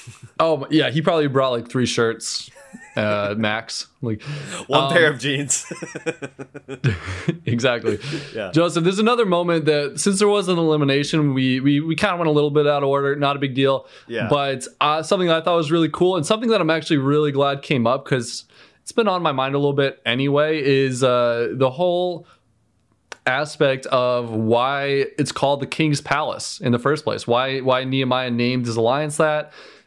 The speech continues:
Speaker 2: Uh, he refers to, this is during the, the votes, um, portion.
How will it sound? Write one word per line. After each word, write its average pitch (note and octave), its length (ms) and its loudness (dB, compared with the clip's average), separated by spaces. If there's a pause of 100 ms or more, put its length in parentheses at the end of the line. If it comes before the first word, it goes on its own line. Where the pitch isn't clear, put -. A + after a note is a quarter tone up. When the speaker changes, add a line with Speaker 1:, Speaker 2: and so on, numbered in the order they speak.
(140)
Speaker 2:
Uh, G#2+ 540 -2
he A#2+ 420 2
refers C3 560 0 (180)
to, A#2+ 640 0 (180)
this D3 160 0
is D#3 120 -2
during D3+ 320 2
the, B2+ 340 -2
the A#2 140 2
votes, A#2 680 -2
um, G#2 520 -2 (280)
portion. A#2+ 560 0